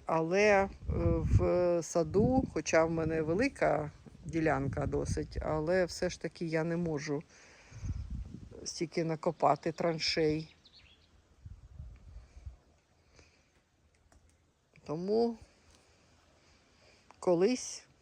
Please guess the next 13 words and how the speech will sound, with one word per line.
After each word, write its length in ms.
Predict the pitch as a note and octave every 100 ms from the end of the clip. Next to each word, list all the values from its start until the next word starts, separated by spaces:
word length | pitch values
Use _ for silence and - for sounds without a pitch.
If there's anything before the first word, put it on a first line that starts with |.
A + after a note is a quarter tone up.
| _ _ _ _ _ _
так 240 | - D#3 D3+
вийде, 420 | E3 G3 F#3 D#3
що. 300 | - D3 D3+ - _ _ _ _ _ - - - -
Хоча, 420 | E4 - G4 F#4
знаєте, 480 | C#4+ E4 E4 C#4 C4
можна, 440 | B3+ C#4+ C#4 B3
в 80 | B3+
принципі, 1080 | - C#4+ D#4+ C#4+ B3+ B3+ - B3 A#3+ A#3 -
е, 220 | G3+ G#3+ G#3
ці 380 | - A#3+ A#3
конадрії, 880 | G3+ G#3+ G3 C4 C#4+ B3 B3 A#3 A3+
тріана, 680 | A3 - G3 C4 B3+ A#3 A#3 - - - - -
е, 360 | F3+ F#3 F#3